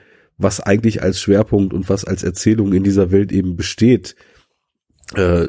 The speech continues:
dann, dann existieren. Das ist halt unvorstellbar. Aber, äh, selbst diesen einfachen Gedanken haben halt anscheinend die Warner Execs damals nicht verstanden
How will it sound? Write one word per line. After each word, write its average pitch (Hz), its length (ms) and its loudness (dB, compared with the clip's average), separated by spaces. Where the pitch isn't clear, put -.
dann, 90 360 -2
dann 90 160 0
existieren. 95 640 0
Das - 300 -6
ist - 300 -8
halt 98 180 0
unvorstellbar. 98 640 0
Aber, 92 200 2
äh, - 60 -10
selbst 113 360 0
diesen 123 240 4
einfachen 110 400 0
Gedanken 104 420 2
haben 95 120 -2
halt 98 180 -2
anscheinend 101 520 0
die 98 160 2
Warner 101 300 2
Execs - 480 -4
damals 104 560 -2
nicht - 560 -4
verstanden 117 720 -2